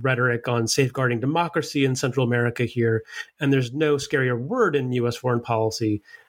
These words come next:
than revolution. So when I listen to Reagan, it's clear Oliver Stone was, was, you know, using these embassy goons in Salvador to embody these paranoid delusions at the heart of, of early Reagan-era foreign policy.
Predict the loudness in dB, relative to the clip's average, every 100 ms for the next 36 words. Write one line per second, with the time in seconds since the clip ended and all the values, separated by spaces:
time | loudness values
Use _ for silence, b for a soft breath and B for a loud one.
0 | _ 0 2 0 -2 -2 0 0 0 0
1 | -10 -18 B B B B B -12 -2 0
2 | 2 0 0 0 2 2 0 -2 -6 -12
3 | -4 0 0 0 -2 -2 -2 0 0 0
4 | -2 -4 B B B _ 2 2 0 2
5 | 2 0 -8 -2 0 2 2 2 0 0
6 | 0 0 0 -2 2 2 2 0 -2 0
7 | 0 2 2 2 0 -2 0 2 0 0
8 | 0 2 0 -2 -6 B B B B -14
9 | -2 2 2 -2 -2 0 2 0 0 0
10 | 2 2 2 0 2 0 -2 0 0 0
11 | -2 -4 -4 -10 _ -8 -4 -2 2 2
12 | 2 0 2 -2 0 0 0 0 0 0
13 | 0 0 -2 -10